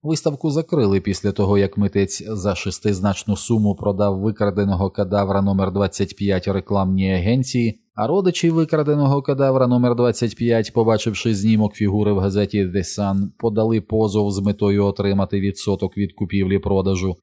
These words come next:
і змінити назву предмета мистецтва на Едгар Фоспрін тисяча дев'ятсот дев'ятнадцятий, тисяча дев'ятсот вісімдесят сьомий, любий чоловік, батько і дядько, спочивай з миром, тату. Ричард із жахом глипав на сховані під склом трупи в заплямованих костюмах і розлізлих сукнях.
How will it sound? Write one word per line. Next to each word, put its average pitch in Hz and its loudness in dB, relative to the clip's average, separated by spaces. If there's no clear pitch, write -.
і 127 -4
змінити 107 2
назву 95 0
предмета 95 0
мистецтва 117 -2
на 98 -2
Едгар 92 -2
Фоспрін 139 -2
тисяча 104 -4
дев'ятсот 95 -2
дев'ятнадцятий, 92 -4
тисяча 92 -6
дев'ятсот 92 -2
вісімдесят 87 -4
сьомий, 147 0
любий 110 2
чоловік, 104 0
батько 104 -2
і 101 2
дядько, 90 -2
спочивай 92 -2
з 85 -4
миром, 107 2
тату. - -8
Ричард 160 -2
із 143 0
жахом 139 0
глипав 123 0
на 127 2
сховані 120 0
під 107 -4
склом 113 0
трупи 117 -2
в 104 -2
заплямованих 104 0
костюмах 110 0
і 110 2
розлізлих 104 0
сукнях. - -6